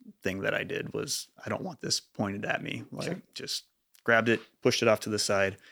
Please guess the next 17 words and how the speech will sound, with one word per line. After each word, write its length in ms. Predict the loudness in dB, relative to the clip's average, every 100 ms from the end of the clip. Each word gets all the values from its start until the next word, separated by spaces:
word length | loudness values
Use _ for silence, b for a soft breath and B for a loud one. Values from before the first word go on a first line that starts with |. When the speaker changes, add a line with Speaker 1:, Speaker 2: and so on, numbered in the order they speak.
| b b b b b _
Speaker 1:
He's 500 | 2 6 6 6 2 -4 _ _ 0
immediately 500 | 6 8 8 6 4
trying 280 | 2 2 4
to 60 | 2
swing 300 | 0 0 -2
it 100 | 2
back 300 | 2 2 0
towards 300 | 2 2 2
me, 320 | -2 -2 -8 -4
and 240 | 0 0
he's 220 | 0 -4
repeatedly 480 | -6 -4 -2 0 -2
saying 280 | -2 0 0
he's 100 | -2
gonna 160 | -6 -10
kill 240 | -4 0
me. 260 | 0 0